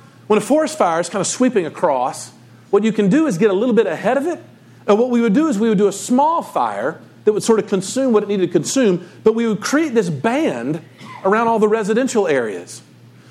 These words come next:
so that when the fires would come and start to sweep through and they got to that band, they would go out." You wanna know why?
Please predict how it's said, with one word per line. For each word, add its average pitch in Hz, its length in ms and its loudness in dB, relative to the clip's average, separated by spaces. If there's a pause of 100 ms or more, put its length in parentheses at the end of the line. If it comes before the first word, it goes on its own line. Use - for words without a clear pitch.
(120)
so 240 140 2
that 220 80 2
when 233 120 2
the 202 80 0
fires 254 540 -2
would - 160 0
come 226 200 0
and - 80 -2
start - 240 -4
to - 80 -6
sweep - 460 -2
through 190 480 -2 (240)
and 190 140 2
they 175 80 2
got 214 260 -2
to 202 60 -10
that 185 220 -2
band, 262 400 -4 (680)
they 190 120 0
would 170 140 0
go 180 200 -2
out." - 380 -16 (580)
You 151 80 -4
wanna 170 120 0
know 170 80 0
why? 180 420 -4